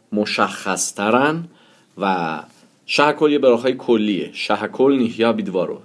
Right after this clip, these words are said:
یعنی همه چیز با فرمان خدا آفریده شده. اما هایس و اداما دقیق گفته شده، بوره پری هایس،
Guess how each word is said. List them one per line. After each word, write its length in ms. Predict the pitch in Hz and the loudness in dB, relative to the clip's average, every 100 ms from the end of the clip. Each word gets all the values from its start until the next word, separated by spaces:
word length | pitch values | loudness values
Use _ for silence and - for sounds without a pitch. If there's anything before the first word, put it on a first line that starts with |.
| - | -14
یعنی 140 | 90 98 | -8 -6
همه 320 | 92 98 110 | -4 -2 -2
چیز 360 | - 120 101 | -2 -6 -4
با 240 | 92 90 85 | 0 0 0
فرمان 540 | - 90 90 90 85 | -2 -2 -2 -4 -6
خدا 320 | 82 90 95 | -4 -2 0
آفریده 480 | 90 - 78 76 80 | 0 -2 -10 -12 -12
شده. 340 | 76 - - - _ - _ - | -12 -12 -14 -20 _ -20 _ -2
اما 240 | 110 151 | 2 4
هایس 440 | 143 120 117 117 113 | 4 2 2 0 0
و 40 | |
اداما 340 | 110 107 117 143 | 0 2 0 2
دقیق 380 | 123 113 139 | 2 2 -2
گفته 300 | 131 110 131 | 0 0 -2
شده، 300 | 120 90 80 | -4 -4 -6
بوره 360 | 78 98 113 127 | -6 2 4 2
پری 280 | 123 120 131 | 2 0 0
هایس، 600 | 123 113 110 - - | 0 2 2 0 -8